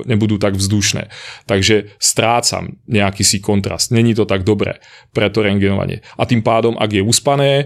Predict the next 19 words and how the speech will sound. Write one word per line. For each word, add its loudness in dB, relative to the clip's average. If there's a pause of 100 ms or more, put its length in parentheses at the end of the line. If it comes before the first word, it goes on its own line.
(180)
musí 0
byť -2
uspané 2
tak, 0
aby, 0 (300)
e, -2 (360)
tá 0
ventilácia 2
mohla 2
byť -2
umelo 2 (140)
urobená. 0
Takže 2 (340)
už 2
musí 4
byť 0
uspaný 0
úplne, 2
dostane 0